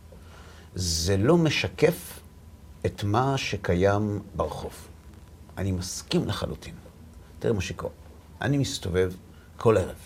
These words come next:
בהרצאות. גם עכשיו,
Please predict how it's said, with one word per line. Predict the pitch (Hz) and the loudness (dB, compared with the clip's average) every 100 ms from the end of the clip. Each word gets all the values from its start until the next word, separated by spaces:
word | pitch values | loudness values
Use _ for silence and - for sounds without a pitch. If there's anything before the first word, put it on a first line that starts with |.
| - - - - - - | -20 -20 -20 -20 -20 -2
בהרצאות. | 82 90 85 98 87 - - - - - - - - - - - 98 | 4 4 4 0 0 -6 -18 -20 -20 -20 -18 -20 -20 -20 -20 -10 0
גם | 110 131 | 6 6
עכשיו, | 135 - - | 4 0 -2